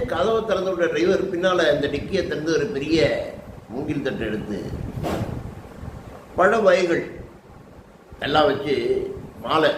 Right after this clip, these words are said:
எல்லாம் வச்சு அந்த படோடமான மனிதர்கிட்ட கொடுக்குறார்.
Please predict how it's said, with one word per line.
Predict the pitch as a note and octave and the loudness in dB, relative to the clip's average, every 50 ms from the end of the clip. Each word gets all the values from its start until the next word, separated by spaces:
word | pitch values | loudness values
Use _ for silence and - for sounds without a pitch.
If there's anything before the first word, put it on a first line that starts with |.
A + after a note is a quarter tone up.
| - - | -2 -8
எல்லாம் | - A2 B2 B2+ | -6 -2 -2 0
வச்சு | B2 B2 B2 B2+ B2 A2+ G#2+ - - - - - - - - - - - - - - - - - - - - - - - - - | 0 -2 -2 -4 -4 -4 -4 -6 -8 -10 -14 -16 -18 -18 -18 -18 -18 -18 -18 -18 -18 -18 -18 -18 -18 -16 -16 -16 -14 -14 -10 -6
அந்த | A2 A#2 A#2 A2+ G#2+ G2 F#2 E2 - - F#2 | -2 0 2 2 2 2 0 -2 -4 -4 -2
படோடமான | G2+ G#2+ C3 D3 D3+ D3 D#3 D#3+ E3 E3+ | 0 2 4 4 4 4 2 2 2 2
மனிதர்கிட்ட | D#3 C#3 C#3 C#3+ C#3 C#3 C3+ | 2 2 2 0 0 -2 -4
கொடுக்குறார். | - - A2+ A2 - A2+ A2 G2 | -4 -4 -6 -6 -6 -6 -6 -8